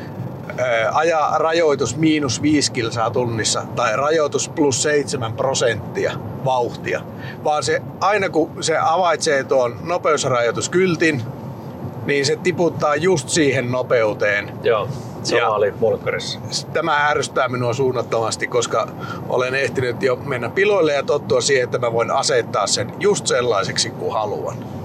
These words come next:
Speaker 2: Kyllä.
Speaker 1: Esimerkiksi plus kymmenen pinnaa on oma suosikkini, niin silloin jos rajoitus tippuu tai menee kahdeksaankymppiin, niin jos on plus kymmenen pinnaa, se on kasi kasi.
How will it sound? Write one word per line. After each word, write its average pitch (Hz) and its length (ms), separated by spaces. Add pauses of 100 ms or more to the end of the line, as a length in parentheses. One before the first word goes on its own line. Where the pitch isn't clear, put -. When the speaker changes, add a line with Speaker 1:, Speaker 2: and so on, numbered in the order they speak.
(160)
Speaker 2:
Kyllä. 92 260 (520)
Speaker 1:
Esimerkiksi 143 600 (120)
plus 131 240
kymmenen 113 420
pinnaa 104 600 (240)
on 107 280
oma 113 280
suosikkini, 104 720 (420)
niin 107 260 (540)
silloin 143 440
jos 170 300 (380)
rajoitus 156 500
tippuu 143 540 (720)
tai 131 200
menee 135 300
kahdeksaankymppiin, 120 1120 (380)
niin 117 160
jos 113 180
on 104 80
plus 151 220
kymmenen 147 380
pinnaa, 131 300
se 139 60
on 123 80
kasi 123 280
kasi. 101 340